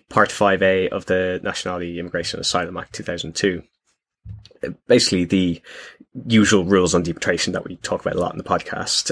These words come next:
uh, apply to someone who has a criminal conviction in the U K. But the person in this case had a murder conviction from the Albanian courts, so he wasn't a foreign criminal for the purposes of Part five A.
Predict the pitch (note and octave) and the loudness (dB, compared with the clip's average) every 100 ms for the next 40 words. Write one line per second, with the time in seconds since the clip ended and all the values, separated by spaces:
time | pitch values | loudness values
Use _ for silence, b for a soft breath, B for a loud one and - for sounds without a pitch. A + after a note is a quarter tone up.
0 | - A2 F#2+ - - _ - - - G2+ | -6 -8 -6 -10 -14 _ -10 -2 4 6
1 | G2 F#2+ F#2+ - - F#2+ - F#2 F2+ F#2 | 4 2 -2 -2 0 2 2 2 -2 -2
2 | F#2+ - F#2+ F#2 F#2 - _ - - F#2+ | -4 -2 -2 0 -2 -2 _ -10 -2 -2
3 | F2+ - G2 F#2 - F2+ F2 E2+ _ _ | -2 -4 -2 0 -2 -4 -6 -10 _ _
4 | G#2+ G2 F2+ E2+ - A#2 E2+ E2 - B | -2 0 -2 -4 0 2 2 -2 -10 B
5 | B B _ - - C3 A#2 F#2+ G2+ C#3+ | B B _ -6 0 0 2 2 4 4
6 | - F#2+ F2+ F2 - - - G2+ F#2+ F#2+ | 2 -4 -4 -2 -4 -6 -6 -4 2 2
7 | F#2+ - F#2+ F2 - F2+ - - - F2+ | 0 -2 -2 -2 -4 -6 -10 -6 -4 -4
8 | E2+ F2+ F2+ F2+ - - G2 A2 G#2+ D2+ | -4 -4 -4 -6 -6 -4 4 6 6 0
9 | - F#2 E2+ - - - - F#2+ F2+ F#2 | -2 -2 -2 -4 -6 -2 0 2 2 0
10 | G#2 G#2+ F#2 - G#2 F#2 - - F2+ F2 | 2 2 2 0 -2 -2 -8 -6 -4 -4
11 | E2+ - F#2 F2 - _ - - F2+ D#2+ | 0 0 2 -2 -4 _ -4 2 2 0
12 | F2 - F2 E2+ - - F#2+ - F#2+ G2+ | -6 -8 -6 -6 -8 -8 -8 -2 2 4
13 | F#2+ | 4